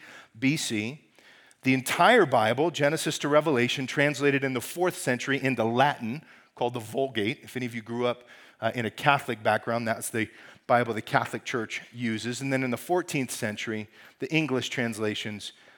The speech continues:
began. And let me just ask and answer the question, with all of these translations, I mean, how do you know the Bible's even, like, the same thing?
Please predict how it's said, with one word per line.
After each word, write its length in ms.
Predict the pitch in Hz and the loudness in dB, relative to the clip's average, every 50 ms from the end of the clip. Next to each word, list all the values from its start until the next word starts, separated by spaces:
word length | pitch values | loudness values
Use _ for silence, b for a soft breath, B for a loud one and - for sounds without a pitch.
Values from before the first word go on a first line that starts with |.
| b b b | b b b
began. 560 | 110 113 110 110 120 117 107 95 90 85 - _ _ _ _ B B B B B | -8 -8 -6 -4 -4 -4 -4 -4 -8 -12 -14 _ _ _ _ B B B B B
And 140 | B 170 160 | B -2 0
let 80 | 165 175 | 0 0
me 80 | 185 | 0
just 220 | 160 175 160 - 180 | 0 0 0 4 6
ask 320 | 160 160 156 - - - | 6 6 6 4 0 -4
and 140 | 147 143 139 | -2 0 2
answer 240 | 139 143 139 - 135 | 2 0 0 -2 -4
the 80 | 120 123 | -4 -2
question, 400 | - - 156 151 - - 135 127 | 2 2 2 2 0 -2 -4 -4
with 140 | 127 123 127 | -4 -4 -2
all 200 | 135 160 220 233 | 0 0 2 0
of 80 | 185 | 0
these 200 | 147 143 127 - | -2 -6 -6 -8
translations, 760 | - - 139 123 117 104 123 143 196 - - 135 117 113 - - | -8 -6 -4 -4 -4 -2 -2 -2 0 -2 -2 -4 -6 -6 -8 -14
I 220 | - - - - - - | -20 -20 -20 -16 -10 -6
mean, 40 | 123 | -4
how 240 | - - - 208 247 | -2 0 0 0 -2
do 80 | 294 | -2
you 80 | 269 190 | -2 -2
know 100 | 156 135 | -2 -2
the 80 | 117 107 | -4 -4
Bible's 520 | - - 101 135 165 147 131 113 - 131 | -4 0 0 2 2 0 -2 -6 -4 -4
even, 340 | 139 147 123 101 92 82 76 _ _ _ _ _ _ | -4 -4 -4 -6 -8 -10 -18 _ _ _ _ _ _
like, 360 | - 107 104 - _ _ - | -10 -10 -10 -10 _ _ -14
the 80 | - - | -12 -10
same 340 | - - - 117 135 139 113 | -8 -6 -4 -4 -4 -4 -6
thing? 300 | - 120 123 170 185 | -4 -2 -2 -2 -2